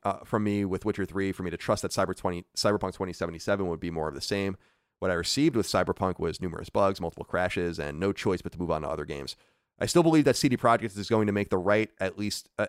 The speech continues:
make this right, at least for P S five anyway, and I am hopeful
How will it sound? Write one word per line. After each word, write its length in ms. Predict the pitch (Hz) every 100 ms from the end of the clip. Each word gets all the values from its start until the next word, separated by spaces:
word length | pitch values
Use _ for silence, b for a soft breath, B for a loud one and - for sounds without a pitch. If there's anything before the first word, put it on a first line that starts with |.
| 123
make 180 | 123
this 160 | 110 95
right, 240 | 117 107
at 80 | 95
least 140 | 98 98
for 80 |
P 100 | -
S 100 | 90
five 280 | - 104 98
anyway, 280 | 85 82 82
and 120 | 85
I 80 | 87
am 80 | 85
hopeful 500 | 104 101 85 78